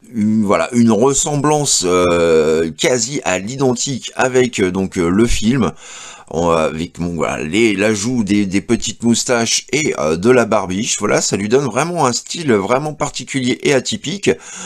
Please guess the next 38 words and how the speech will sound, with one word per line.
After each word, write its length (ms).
On 240
a, 240
euh, 380
le 160
fameux 500
phare 480
avant, 640
euh, 80
en 120
mode 200
moto, 440
donc 280
qui 240
est 40
représenté 720
et 400
ici 340
sur 240
le 120
dessus, 540
euh, 120
de 180
son 260
casque, 420
euh, 280
voilà, 380
euh, 720
de 180
façon, 580
euh, 600
comment, 240
un 140
petit 200
peu, 220
voilà, 340
un 60
peu 160
réduit. 560